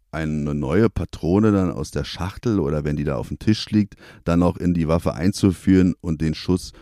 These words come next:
noch nachzusetzen. Das bringt einfach nichts, weil die Zeit einfach dann mitläuft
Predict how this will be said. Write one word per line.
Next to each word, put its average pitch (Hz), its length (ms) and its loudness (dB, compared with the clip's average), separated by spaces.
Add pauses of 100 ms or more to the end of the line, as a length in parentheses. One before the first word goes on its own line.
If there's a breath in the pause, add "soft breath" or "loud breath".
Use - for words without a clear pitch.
(120)
noch 85 320 -4
nachzusetzen. 78 840 -6
Das 73 160 -14
bringt - 360 -2
einfach 85 300 -8
nichts, - 240 -8
weil 87 120 2
die 92 100 -4
Zeit 104 380 -2
einfach 95 380 -2
dann 90 220 -2 (260 loud breath)
mitläuft 131 800 4